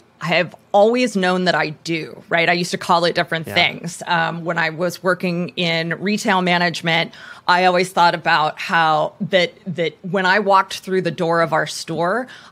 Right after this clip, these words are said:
Speaker 1: I was putting a particular hat on, and I'd wear that hat until I walked out at the end of the day. Um, and then I'd be exhausted. <laughs> But, um, you know, I was aware that there were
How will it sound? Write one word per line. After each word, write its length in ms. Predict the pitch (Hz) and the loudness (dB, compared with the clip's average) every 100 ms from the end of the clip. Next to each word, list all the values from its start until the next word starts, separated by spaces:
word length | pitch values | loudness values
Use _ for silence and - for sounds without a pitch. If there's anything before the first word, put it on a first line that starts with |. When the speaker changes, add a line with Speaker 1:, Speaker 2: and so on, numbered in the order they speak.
| - | -4
Speaker 1:
I 120 | 175 | 0
was 160 | 180 180 | -2 -2
putting 300 | - 175 170 | -2 -2 -2
a 60 | |
particular 540 | - 175 180 170 160 151 | -2 -2 -2 -2 0 0
hat 340 | - 139 147 | 0 0 0
on, 340 | - 196 247 269 - | -2 -2 0 -2 -2
and 120 | 160 | -2
I'd 200 | 151 143 | -4 0
wear 180 | 165 175 | 2 4
that 220 | 185 - | 4 2
hat 300 | 165 180 170 | 2 0 -2
until 260 | 175 165 | -6 -2
I 80 | 160 | -2
walked 360 | 151 160 156 - | -2 -4 -4 -2
out 280 | 156 151 - _ _ | -2 -4 -8 _ _
at 220 | 165 151 | -2 0
the 140 | 175 - | -6 -6
end 200 | 139 156 | -6 -8
of 140 | 143 | -6
the 100 | 160 | -6
day. 560 | 156 226 233 160 147 170 - - - - | 2 4 4 4 0 -4 -12 -20 -20 -2
Um, 300 | 185 175 170 - | 2 2 0 -2
and 200 | 175 165 | -2 0
then 260 | 151 151 143 - | -2 -4 -10 -6
I'd 120 | 151 | -6
be 340 | 156 151 147 - _ _ | -6 -8 -10 -14 _ _
exhausted. 720 | 160 139 160 170 - - 196 - - 214 320 - | -6 0 2 0 -4 -4 -2 -2 -4 0 0 4
<laughs> 160 | 262 | 4
But, 300 | 202 214 190 - - - - | 6 6 2 -2 -14 -14 -2
um, 560 | 208 202 190 185 208 175 _ _ | 2 2 0 -4 -6 -6 _ _
you 140 | 208 214 | 0 2
know, 140 | 185 - | 4 2
I 120 | 208 | 2
was 240 | 214 214 - | 2 2 2
aware 520 | 196 165 196 202 202 | 2 2 2 4 4
that 220 | 175 - | 2 0
there 160 | 185 170 | 2 2
were 600 | 156 165 170 165 170 | 0 0 0 2 0